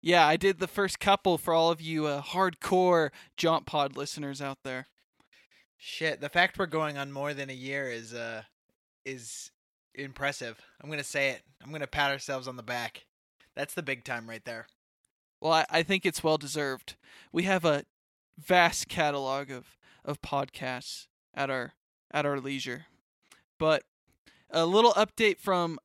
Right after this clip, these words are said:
Speaker 1: last podcast with Dan. Dan the Maw, that's his, uh, that's his Pokemon Go username.
Speaker 2: Wait,
Speaker 1: I
Speaker 2: what
Speaker 1: have
Speaker 2: the hell? What, what's his name?
Speaker 1: Dan the Maw.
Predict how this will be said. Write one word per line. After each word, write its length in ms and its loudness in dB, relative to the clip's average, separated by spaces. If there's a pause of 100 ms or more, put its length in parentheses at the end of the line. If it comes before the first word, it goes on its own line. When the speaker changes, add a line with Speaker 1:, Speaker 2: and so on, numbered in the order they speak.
(260)
Speaker 1:
last 760 4 (420)
podcast 840 2 (260)
with 180 -4 (180)
Dan. 520 2 (640)
Dan 260 2
the 100 2
Maw, 300 0 (140)
that's 240 -4
his, 180 -6
uh, 240 -6 (720)
that's 160 -4
his 100 -8
Pokemon 520 -2
Go 160 4
username. 540 -2
Speaker 2:
Wait, 60 -12 (440)
Speaker 1:
I 180 10
Speaker 2:
what 40 4
Speaker 1:
have 160 6
Speaker 2:
the 100 4
hell? 280 4
What, 300 6
what's 240 4
his 140 2
name? 240 4 (280)
Speaker 1:
Dan 280 6
the 80 4
Maw. 260 4